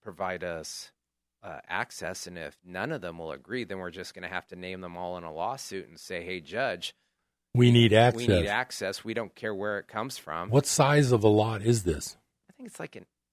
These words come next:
Speaker 1: it could be anywhere from half an acre to two acres. I really don't remember.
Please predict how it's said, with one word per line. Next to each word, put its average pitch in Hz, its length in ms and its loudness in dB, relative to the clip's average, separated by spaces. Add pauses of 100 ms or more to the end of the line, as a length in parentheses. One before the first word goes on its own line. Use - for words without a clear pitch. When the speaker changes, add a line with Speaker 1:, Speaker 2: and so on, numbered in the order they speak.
(480)
Speaker 1:
it 170 80 -16
could 185 180 -4
be 170 120 -4
anywhere 170 280 -4
from 127 180 -10
half 127 320 -4
an 120 80 -8
acre 113 240 -8
to 101 80 -6
two 104 260 -8
acres. 104 300 -8
I 98 140 -6 (200)
really 120 300 -8
don't 110 200 -8
remember. 101 460 -10